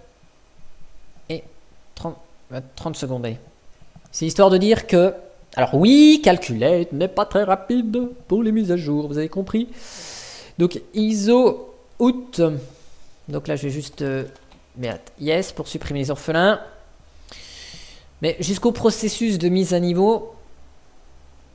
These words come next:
on est à vingt minutes. Et vous voyez, ici, on est à, grosso modo au cent vingtième paquet. Donc on est aussi rapide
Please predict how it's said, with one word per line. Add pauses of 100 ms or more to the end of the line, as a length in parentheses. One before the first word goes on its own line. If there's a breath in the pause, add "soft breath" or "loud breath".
(640)
on
est
à
vingt
minutes. (4000 loud breath)
Et
vous
voyez,
ici,
on
est
à,
grosso
modo
au
cent
vingtième
paquet. (1200)
Donc
on
est
aussi
rapide